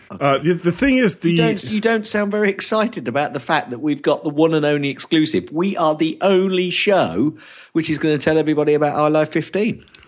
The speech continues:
Speaker 2: Well, yeah, kinda.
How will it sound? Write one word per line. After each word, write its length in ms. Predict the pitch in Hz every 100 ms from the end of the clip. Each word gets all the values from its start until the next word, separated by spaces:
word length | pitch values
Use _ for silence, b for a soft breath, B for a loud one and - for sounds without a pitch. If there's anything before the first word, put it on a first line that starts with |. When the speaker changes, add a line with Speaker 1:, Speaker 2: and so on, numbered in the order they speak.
| B B B _
Speaker 2:
Well, 1080 | 208 143 120 110 113 120 117 113 113 110 110 107
yeah, 920 | 95 107 107 120 123 117 104 101 110 -
kinda. 880 | - - 120 123 113 92 80 85